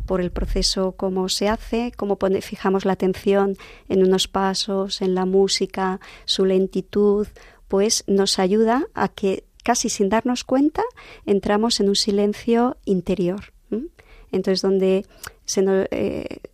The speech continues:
hacemos como un poquito más fácil poder escuchar la voz de Dios sin interferir con nuestro pensamiento, porque a veces, ¿no? empezamos a elucubrar sobre Dios, ¿no? Entonces,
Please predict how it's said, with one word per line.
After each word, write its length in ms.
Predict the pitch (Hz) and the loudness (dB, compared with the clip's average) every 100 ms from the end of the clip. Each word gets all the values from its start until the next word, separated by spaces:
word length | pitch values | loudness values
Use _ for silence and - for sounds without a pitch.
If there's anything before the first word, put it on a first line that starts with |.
| - | -8
hacemos 340 | 185 208 208 | -2 0 0
como 140 | 220 208 | 0 0
un 40 | |
poquito 280 | 220 240 233 | 0 0 0
más 240 | 233 220 | 0 0
fácil 580 | - 247 - - 233 277 - - | 0 -2 -2 -4 -2 -4 -12 -12
poder 240 | - 196 208 | 0 2 2
escuchar 600 | 214 - - - 214 208 | 0 -4 -4 -2 0 0
la 100 | 196 | 0
voz 140 | 190 196 | 0 0
de 120 | 190 | 2
Dios 500 | 190 233 247 254 - - - - | 4 4 2 -2 -6 -10 -20 -14
sin 260 | - - 226 | -4 2 4
interferir 540 | 226 226 - 214 220 | 4 2 0 0 0
con 140 | - 247 | 0 0
nuestro 280 | 226 - | 0 -4
pensamiento, 840 | - 185 - 180 196 220 196 190 196 | -2 -2 -2 -2 0 0 -2 -8 -10
porque 240 | - 185 196 | -10 -8 -6
a 40 | |
veces, 400 | 190 196 220 220 214 | -4 -4 -4 -4 -2
¿no? 180 | 247 | -2
empezamos 440 | - 214 202 214 - | -2 -2 0 0 2
a 40 | |
elucubrar 600 | 214 202 - 185 214 208 - | 4 4 4 2 4 2 0
sobre 320 | 196 180 185 | -2 0 2
Dios, 300 | 185 185 185 | 2 0 0
¿no? 120 | 240 - - - | -6 -6 -12 -14
Entonces, 440 | - 190 214 - | -4 0 0 -2